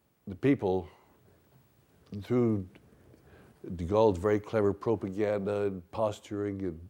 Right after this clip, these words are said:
and, uh, declaring himself as the president of, of the Provisional French Republic, uh, that he had the following in France. So when Dad s-, said, uh, "I had you all wrong,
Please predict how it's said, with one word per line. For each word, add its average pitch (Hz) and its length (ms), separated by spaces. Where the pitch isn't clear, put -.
and, 92 220
uh, 87 320
declaring 113 400
himself 98 460
as 92 180
the 95 300
president 101 400
of, 82 280
of 85 340
the 87 140
Provisional 98 580
French 101 360
Republic, 101 400
uh, 104 440
that 101 280
he 123 160
had 127 160
the 92 60
following 101 400
in 76 80
France. - 540
So 98 200
when 92 200
Dad 110 380
s-, - 160
said, 98 420
uh, 92 140
"I 113 80
had 110 240
you 101 160
all 87 160
wrong, 85 420